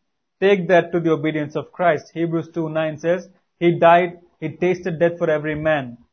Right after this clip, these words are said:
It was appointed for men once to die, and Jesus died in our behalf. Okay? If it, you get some thought, people may tell you that this, if you're coughing, coughing, coughing,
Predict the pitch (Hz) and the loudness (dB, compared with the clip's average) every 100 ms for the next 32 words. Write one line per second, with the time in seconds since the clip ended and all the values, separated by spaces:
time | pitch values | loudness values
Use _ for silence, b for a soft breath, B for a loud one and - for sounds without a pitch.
0 | _ _ _ _ _ _ _ _ 156 175 | _ _ _ _ _ _ _ _ -6 -2
1 | 160 165 190 185 165 156 175 165 - 151 | 0 0 -2 -4 -6 0 0 0 -6 -4
2 | 165 190 147 185 190 196 175 190 151 - | -2 -2 0 -2 -2 -8 0 4 2 0
3 | _ _ _ _ 160 156 180 226 185 147 | _ _ _ _ -10 -8 -2 -2 -2 -4
4 | 151 160 160 156 147 143 139 160 139 - | 2 2 2 0 -2 -2 -6 -4 -6 -8
5 | _ _ _ _ _ _ _ _ _ _ | _ _ _ _ _ _ _ _ _ _
6 | - 170 196 208 - _ _ _ _ _ | -10 -6 -6 -8 -20 _ _ _ _ _
7 | - 175 180 175 - _ _ - 180 180 | -4 0 0 -4 -16 _ _ -4 0 0
8 | 160 208 208 196 185 180 147 - 190 190 | -2 -4 -4 -6 0 0 0 -2 -4 -4
9 | 185 180 170 180 175 156 147 139 - 143 | -4 -4 -2 -2 0 -2 -4 -8 -12 -6
10 | 175 175 - _ _ _ _ _ _ _ | -4 -4 -12 _ _ _ _ _ _ _
11 | - 175 180 180 180 190 185 180 175 170 | -10 -4 -2 0 0 0 -2 -2 -2 -2
12 | 170 165 147 131 | -2 -2 -8 -12